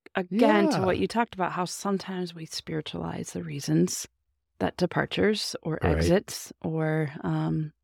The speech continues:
Speaker 1: um, uh, as to why these things come to an end.
Speaker 2: Yeah, and
Speaker 1: You know?
Speaker 2: sometimes it's just is what is. And,
Speaker 1: Mm-hmm.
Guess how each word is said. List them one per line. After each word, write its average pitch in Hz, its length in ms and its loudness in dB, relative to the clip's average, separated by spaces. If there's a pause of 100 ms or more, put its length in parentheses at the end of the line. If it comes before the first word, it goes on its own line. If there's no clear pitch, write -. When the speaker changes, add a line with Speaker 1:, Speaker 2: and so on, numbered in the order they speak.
(1160)
Speaker 1:
um, 190 300 -6 (1500)
uh, 190 180 8
as 185 160 4
to 190 80 0
why 175 220 0
these 196 200 4
things 196 220 -2
come 208 220 0
to 214 120 -4
an 226 80 0
end. - 320 -8 (520)
Speaker 2:
Yeah, 175 300 6
and 123 200 4
Speaker 1:
You - 60 -6
know? 185 120 -8
Speaker 2:
sometimes 151 480 4
it's 135 160 2
just - 360 0
is 120 460 4
what 110 200 4
is. 95 260 4
And, 139 360 4 (100)
Speaker 1:
Mm-hmm. 180 140 -10